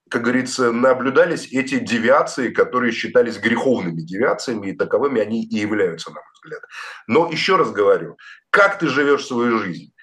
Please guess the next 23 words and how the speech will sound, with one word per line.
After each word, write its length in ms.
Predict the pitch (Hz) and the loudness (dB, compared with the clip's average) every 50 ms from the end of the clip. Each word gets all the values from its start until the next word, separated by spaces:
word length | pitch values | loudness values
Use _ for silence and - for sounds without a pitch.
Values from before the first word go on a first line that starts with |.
| _ - | _ 0
какие 380 | - - - - 190 196 185 | 2 2 2 0 -4 -6 -2
тебя 200 | 160 156 147 139 - | 2 2 2 2 2
страсти 420 | - - 160 143 127 117 - - | 2 2 4 4 4 2 0 0
раздирают, 560 | 104 104 104 101 98 107 107 104 95 87 87 | 0 0 0 0 2 2 4 4 4 2 2
за 80 | - 175 | 0 0
это 160 | 190 175 151 | 0 0 -2
ты 140 | 147 - 143 | -2 -2 -2
сам 300 | 131 - 147 131 107 104 | 0 2 2 2 4 2
ответишь 460 | 113 - - 123 156 156 113 98 - - | 0 0 -2 -4 -4 -4 -6 -8 -8 -6
после 240 | 113 110 - 117 95 | -8 -6 -6 -8 -10
смерти 420 | - - 110 117 127 117 - 98 | -8 -4 -2 -2 -2 -2 -4 -10
перед 240 | 80 - 98 98 95 | -10 -6 -6 -6 -6
Богом. 380 | 85 80 71 - - _ _ _ - - - - - - - - - | -6 -8 -10 -12 -14 _ _ _ -20 -18 -16 -16 -16 -16 -6 0 4
Поэтому 680 | 131 139 156 156 170 170 170 175 175 - - - - _ - | 4 6 4 4 2 2 4 4 4 2 -2 -6 -8 _ 0
речь 340 | 131 143 190 190 - - - | 0 0 0 0 -2 -4 -4
не 160 | 185 196 180 | -4 -2 0
идёт 280 | 165 202 190 - - - | 2 0 0 0 2 2
о 80 | 123 | 2
преследовании, 840 | - - 151 143 - - - 165 185 214 208 180 147 117 101 101 95 85 | 2 2 0 -2 -2 -2 -2 2 2 2 4 4 2 0 0 -2 -2 0
как 240 | - 117 104 - | 2 2 2 2
я 100 | 120 110 | 0 0
понимаю, 500 | 98 - 113 113 120 123 120 113 104 101 104 | 0 0 -2 0 2 2 4 4 2 2 0
людей 480 | 113 117 117 151 180 185 185 165 165 | -4 -4 -2 -2 -2 -2 -4 -6 -8